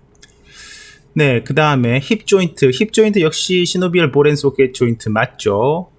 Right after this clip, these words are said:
그렇지만, 예, 그 헤드 피머가, 예, 그 오시피케이션이 안 돼서 언스테이블한 것은 아니고요. 그다음에 페모럴 렉 프랙처가 일어나게 되면 여기에, 예, 페모럴 헤드의 메인 블러드 서플라이가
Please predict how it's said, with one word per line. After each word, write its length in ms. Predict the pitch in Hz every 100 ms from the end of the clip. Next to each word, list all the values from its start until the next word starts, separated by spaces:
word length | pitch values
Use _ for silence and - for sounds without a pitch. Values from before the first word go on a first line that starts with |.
| -
그렇지만, 840 | 120 120 - - 147 190 208 214 - _ _ _ -
예, 520 | 110 107 98 101 120 - _
그 540 | - 120 113 110 113 127 -
헤드 220 | 190 196 190
피머가, 840 | 208 214 196 127 117 120 143 170 -
예, 220 | 104 101 - 139 - _
그 180 | - 107
오시피케이션이 760 | 117 - 139 - 139 131 123
안 180 | 98 107
돼서 180 | 123 123
언스테이블한 560 | 117 - 127 117 117
것은 240 | 110 117 170
아니고요. 840 | 104 107 135 110 92 110 139 151
그다음에 300 | - 110 113
페모럴 420 | 127 185 202 208 156
렉 200 | 143 -
프랙처가 520 | 170 - - 139 123
일어나게 640 | 135 135 117 120 123 123
되면 420 | 110 107 139 147
여기에, 600 | 110 123 120 104 101 151 165 - - - _
예, 140 | 110 110
페모럴 400 | 139 151 156 151
헤드의 500 | 180 160 151 143 147
메인 260 | 147 131
블러드 240 | 127 131 127
서플라이가 840 | 143 - 151 143 123 165 190 -